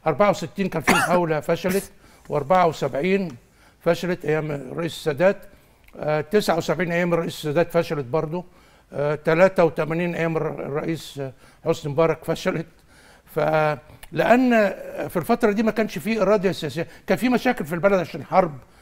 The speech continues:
الحروب اللي دخلناها، وما كانش فيه إرادة سياسية. من أ-، يعني ب-، ألفين وخمستاشر عشان كان في إرادة سياسية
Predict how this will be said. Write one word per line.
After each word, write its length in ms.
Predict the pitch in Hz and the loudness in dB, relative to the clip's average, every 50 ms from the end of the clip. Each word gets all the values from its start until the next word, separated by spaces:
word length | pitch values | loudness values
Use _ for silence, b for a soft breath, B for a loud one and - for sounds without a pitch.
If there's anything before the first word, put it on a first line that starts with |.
| b b - | b b -14
الحروب 400 | - 185 - 151 151 175 170 165 | -12 -4 -2 0 2 2 0 0
اللي 140 | 156 143 - | -2 -4 -4
دخلناها، 640 | 147 143 131 - - 156 135 139 170 185 190 190 180 B B B B B B | -6 -10 -10 -6 -6 -6 -4 -2 -2 0 0 -2 -2 B B B B B B
وما 120 | - 160 170 | -6 -6 -2
كانش 260 | - 269 254 - - | 0 0 -2 0 -2
فيه 100 | 220 240 | -2 0
إرادة 260 | 226 220 226 180 202 | 2 2 2 2 0
سياسية. 460 | 170 - - 135 120 - - 131 104 92 - _ _ b b b b b b b _ | -2 -2 -4 -4 -4 -6 -8 -10 -10 -12 -16 _ _ b b b b b b b _
من 380 | - - - - 151 160 180 - | -14 -14 -12 -8 -6 -6 -4 -2
أ-، 220 | - 196 - - - - - | -2 -2 -2 -4 -4 -8 -2
يعني 280 | 170 180 170 175 180 | 0 0 2 0 -2
ب-، 80 | 175 156 - b b b b - | -4 -6 -10 b b b b -2
ألفين 220 | - 160 143 240 269 | -2 0 2 0 0
وخمستاشر 760 | 254 - 208 208 202 170 - - 240 247 240 240 214 180 160 b b b b b | 2 2 0 0 0 0 4 4 4 4 6 4 2 2 0 b b b b b
عشان 220 | - 151 - 190 165 | -8 -4 -4 -4 -6
كان 120 | - - | -6 -6
في 180 | - - 220 220 | -4 -2 0 2
إرادة 240 | 214 220 208 208 | 2 2 2 2
سياسية 600 | 196 - - 175 160 143 - 180 180 196 220 233 | 0 0 0 0 0 0 0 0 2 2 2 0